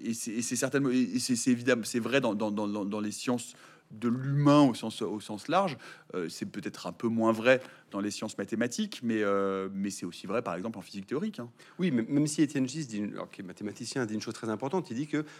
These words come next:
Speaker 2: il faut qu'il y ait un consensus de communauté.
Speaker 1: Oui.
Speaker 2: C'est-à-dire qu'effectivement, plus que, alors que le mathématicien, normalement, il a des objets qui sont indiscutables en eux-mêmes, et lui, il raconte très bien, effectivement, et il prend un exemple, d'ailleurs, assez stupéfiant, il, sur un, un théorème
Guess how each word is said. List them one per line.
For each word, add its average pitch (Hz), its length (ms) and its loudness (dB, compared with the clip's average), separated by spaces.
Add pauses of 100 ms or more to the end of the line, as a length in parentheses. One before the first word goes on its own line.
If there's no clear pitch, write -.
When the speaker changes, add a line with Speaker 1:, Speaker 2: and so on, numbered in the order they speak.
(440)
Speaker 2:
il 139 160 -4
faut 196 200 4
qu'il - 140 -6
y - 20 4
ait 117 60 6
un 110 40 4
consensus 131 420 -4
de 131 80 0
communauté. 123 500 2 (160)
Speaker 1:
Oui. 143 100 6 (120)
Speaker 2:
C'est-à-dire - 200 -2
qu'effectivement, 123 460 2
plus 175 500 0
que, 139 540 4
alors 95 160 2
que - 80 -4
le 110 40 2
mathématicien, 107 500 -2
normalement, 110 420 2
il 101 100 0
a 92 60 0
des 92 240 -6
objets 110 360 2
qui 120 140 -14
sont 110 360 0
indiscutables 101 520 -2
en 104 60 0
eux-mêmes, 135 240 2
et 107 100 0
lui, 120 200 -4
il 143 100 0
raconte 104 300 -2
très 110 200 -2
bien, 143 220 -2
effectivement, 135 500 -4 (400)
et 127 240 4
il 123 100 -6
prend - 200 4
un 131 60 8
exemple, 131 300 2
d'ailleurs, 95 180 2
assez 98 340 -2
stupéfiant, 131 560 -2
il, 92 340 -4 (200)
sur 98 200 -8
un, 95 140 -4
un 98 100 -4
théorème 107 560 0